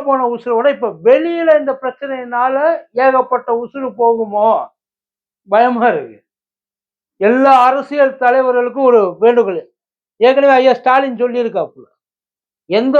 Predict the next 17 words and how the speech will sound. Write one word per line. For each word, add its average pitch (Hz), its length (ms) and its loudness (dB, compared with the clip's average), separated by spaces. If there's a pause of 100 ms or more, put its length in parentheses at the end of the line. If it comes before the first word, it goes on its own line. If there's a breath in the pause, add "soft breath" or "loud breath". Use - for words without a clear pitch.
ஒரு 247 160 2 (100)
தலைவனும் 233 640 0 (840)
தன்னோட 269 540 2 (200)
தொண்டை 285 400 0 (140)
சாவணும்னு 269 680 0
நினைக்க 240 280 -6
மாட்டான்ட்டு. 175 640 -8 (1040)
அது 175 240 0
எல்லாருக்கும் 269 720 2
பொருந்தும், 202 480 -6 (200)
புரியுதா? 226 440 0 (1200)
முக்கியமா 247 560 0 (400)
இந்த 214 180 -6
பிரச்சனையை 269 520 -2
பேசிட்டு 262 460 -2
இருக்க 262 160 0 (180)
அரசியல் 262 520 -2